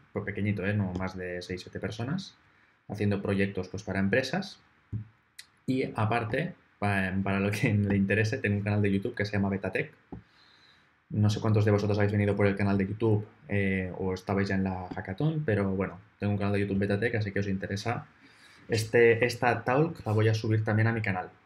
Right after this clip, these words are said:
¿vale? Así que si luego la queréis volver a ver, pues la voy a subir por ahí. Vale, pues si os parece bien, empezamos ya, ¿vale? Que si no,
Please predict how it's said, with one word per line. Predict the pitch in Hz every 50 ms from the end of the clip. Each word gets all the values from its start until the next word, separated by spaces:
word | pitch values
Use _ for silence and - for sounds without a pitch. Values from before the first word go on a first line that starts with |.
| _ _ _ _ _ _ _
¿vale? | - - 85 101 107 107 - - -
Así | - 104 107 - 110 107 107
que | 101 92 82 - - - _ _ _ _
si | - - - 101
luego | 95 95 107
la | 107 107 107
queréis | 110 107 104 101 101 98 101 - -
volver | 104 101 107 107 101
a | 98
ver, | 110 131 - - - - _ _ _ _ _
pues | 95 95 92 92 - - - -
la | - 92
voy | 98 98
a | 95
subir | 104 101 95 95
por | - 90 78
ahí. | 76 76 - - _ _ - - - - - - - - - _ _
Vale, | 151 147 143 123 113
pues | - 123 104
si | -
os | 113
parece | - 135 135 135 - 165
bien, | 156 147 123 120
empezamos | 113 110 110 110 110 131 139 151 147 151
ya, | 117 120 160 208 - - - _ _ _ _ - - _ _ _ _ _ _ _ - - _
¿vale? | 113 110 107 123 139
Que | - 135
si | 107 107 107
no, | 101 104 104 107 107 107 107 107 107